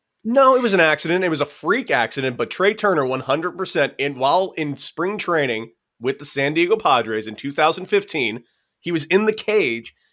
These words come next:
during batting practice. We're hitting off a slider machine.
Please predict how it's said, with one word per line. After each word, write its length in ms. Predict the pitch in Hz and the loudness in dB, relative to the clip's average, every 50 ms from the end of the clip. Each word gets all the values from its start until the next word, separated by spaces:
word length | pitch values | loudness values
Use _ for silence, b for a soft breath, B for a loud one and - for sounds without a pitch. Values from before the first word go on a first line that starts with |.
| _ _ | _ _
during 240 | 135 143 165 185 220 | -2 0 0 2 4
batting 260 | 214 202 196 190 175 | 4 4 4 4 2
practice. 260 | 143 135 120 110 113 | 0 0 0 -2 -4
We're 80 | 113 123 | -6 -6
hitting 180 | 151 180 185 175 | -4 -2 -2 -2
off 120 | 165 139 | -2 -4
a 40 | 127 | -6
slider 420 | - - - 156 156 160 185 170 | -8 -6 0 2 2 2 2 0
machine. 420 | 135 120 - - 113 98 101 127 | -2 -4 -4 -6 -8 -8 -8 -10